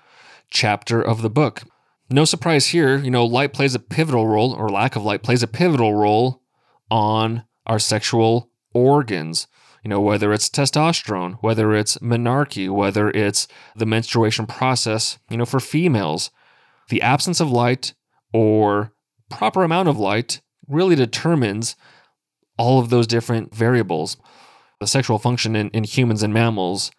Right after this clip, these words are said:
is no stranger to the effect of light. But moving on, we're gonna look at light and adrenal and pituitary functions now.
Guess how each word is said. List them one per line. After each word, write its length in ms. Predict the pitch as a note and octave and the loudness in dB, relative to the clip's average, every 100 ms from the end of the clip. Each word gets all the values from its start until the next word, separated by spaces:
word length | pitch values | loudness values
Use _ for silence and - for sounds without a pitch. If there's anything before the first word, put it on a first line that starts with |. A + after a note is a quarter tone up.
| _ | _
is 260 | - A2 G#2 | -4 -2 -2
no 580 | A2 A2 G#2+ G#2 G#2 G2+ - _ - | 0 0 2 2 0 -2 -10 _ -8
stranger 720 | - B2 A#2+ B2 G#2 F#2 A2 - _ | -4 0 2 2 0 -2 -4 -8 _
to 80 | A#2 | -6
the 120 | G#2 | -6
effect 280 | G2 G2+ G2 | -4 -6 -6
of 80 | F#2 | -4
light. 280 | G#2+ F#2 - _ _ _ _ _ _ | -4 -4 -10 _ _ _ _ _ _
But 100 | C#3 | 2
moving 260 | D3+ F3+ C#3+ | 4 4 2
on, 220 | A2 G2 - - | -2 -6 -14 -4
we're 120 | C#3 | 0
gonna 160 | D#3 E3+ | 2 4
look 280 | C3 C3+ - | 4 2 0
at 300 | B2 A#2+ - _ _ _ _ _ | -2 -2 -6 _ _ _ _ _
light 540 | A#2 A#2+ D3+ F#3+ - - | -2 2 0 -2 -6 -8
and 180 | - B2+ | -2 0
adrenal 540 | A2+ G#2 A#2+ C#3 D#3 - | 0 0 0 0 0 0
and 140 | - | -2
pituitary 760 | A2+ F#3 - - G3+ - A2 G#2 | -2 -6 -6 2 2 2 -4 -6
functions 460 | - F#2+ - D#2+ - | -8 -10 -10 -10 -8
now. 320 | E2+ D#2 | -8 -8